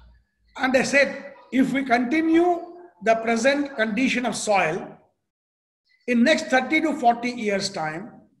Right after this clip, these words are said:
soil will become bankrupt. How do we increase the productivity, health of soil? This health of soil can only be looked at by increasing farm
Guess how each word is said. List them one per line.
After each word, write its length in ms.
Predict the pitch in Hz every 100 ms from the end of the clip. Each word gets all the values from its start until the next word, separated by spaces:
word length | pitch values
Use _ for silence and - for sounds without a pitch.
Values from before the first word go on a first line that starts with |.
| _ _ _ _ _ _ _ _ _ _ -
soil 560 | - 226 294 339 339 -
will 140 | 233
become 440 | 233 233 233 170 -
bankrupt. 600 | 185 202 175 143 - - - _ _ _ _ _ _ _ _ _ _ _
How 200 | - 285
do 100 | 349
we 260 | 359 370 -
increase 440 | 277 - 294 311
the 100 | 294
productivity, 760 | 294 254 247 247 254 240 131 131 - - - - - _
health 280 | - 254 -
of 120 | 285
soil? 420 | - 240 233 170 - - - - - - - - - - - - - _ _ _ _ _ _
This 240 | 190 214
health 320 | 233 208 269 311
of 120 | 277
soil 600 | 269 233 247 277 320 -
can 100 | 233
only 280 | 233 247 269
be 280 | 247 277 -
looked 220 | 226 202 208
at 160 | 214 214 - - _
by 140 | 190 233
increasing 680 | 254 254 302 294 302 311 -
farm 260 | 208 208